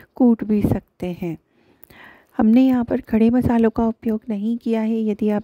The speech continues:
चाहें तो खड़े मसाले भी यूज़ कर सकते हैं, क्योंकि हमने यहाँ पर इसलिए नहीं उपयोग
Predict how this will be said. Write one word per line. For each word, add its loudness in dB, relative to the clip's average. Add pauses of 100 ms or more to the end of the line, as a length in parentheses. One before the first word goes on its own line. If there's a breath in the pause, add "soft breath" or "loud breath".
चाहें -2 (320 soft breath)
तो 2
खड़े 2
मसाले 0
भी -2 (120)
यूज़ 2
कर -4
सकते -8
हैं, -4 (640 loud breath)
क्योंकि 2
हमने 0 (420 soft breath)
यहाँ -2
पर 0
इसलिए 2
नहीं 0
उपयोग -2